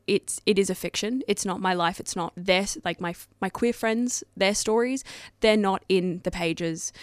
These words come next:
My queer story is not necessarily in the pages. It's more about evoking the feeling of what that time and place was like for me and for the people that I love. But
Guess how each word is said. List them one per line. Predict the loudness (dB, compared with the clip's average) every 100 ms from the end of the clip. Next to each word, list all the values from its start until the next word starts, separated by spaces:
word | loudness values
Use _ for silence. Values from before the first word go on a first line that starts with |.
| -14 0
My | 2 2
queer | 2 -2
story | 0 0 0
is |
not | -2 0
necessarily | -2 -2 -4 -4 -4
in | -6
the |
pages. | -6 -6 -6 -8
It's | -8 -6
more | -2 0
about | 0 -2 -2
evoking | -2 -2 -4 -6 -8
the |
feeling | -8 -6 -4 -4 -4 -2
of | -4 -2
what | -2
that | -2 -6
time | -4 -4 -2 -4
and | -4
place | -4 -6 -4
was | -6
like | -6 -10
for | -6 -4
me | -2 -2 -4
and | -6
for | -4 -6 -6 -12 -8
the |
people | -4 -2 -2
that | -2
I | -4
love. | -4 -4 -2 -6 -10 -20 -20 -20 -20 -20 -10 6
But | 10 8